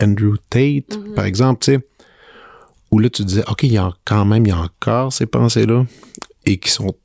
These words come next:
Speaker 1: très populaires, parce qu'il est populaire, on peut pas n-, dénier, tu sais, c'est, je veux dire, il est présent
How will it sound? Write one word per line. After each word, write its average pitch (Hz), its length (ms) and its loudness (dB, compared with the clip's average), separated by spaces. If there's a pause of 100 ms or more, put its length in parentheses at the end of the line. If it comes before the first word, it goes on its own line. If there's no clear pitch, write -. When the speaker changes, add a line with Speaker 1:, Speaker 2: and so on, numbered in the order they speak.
Speaker 1:
très - 460 -2
populaires, 117 580 -2
parce - 180 -14
qu'il 85 340 -2
est 127 180 0
populaire, - 300 0
on 117 40 -2
peut - 120 -16
pas - 160 -6
n-, 90 640 -2
dénier, 95 760 2
tu - 120 -12
sais, 139 100 -2
c'est, - 180 -4
je 92 60 2
veux 90 80 0
dire, 90 160 0
il 101 220 2
est 101 60 2
présent 104 640 0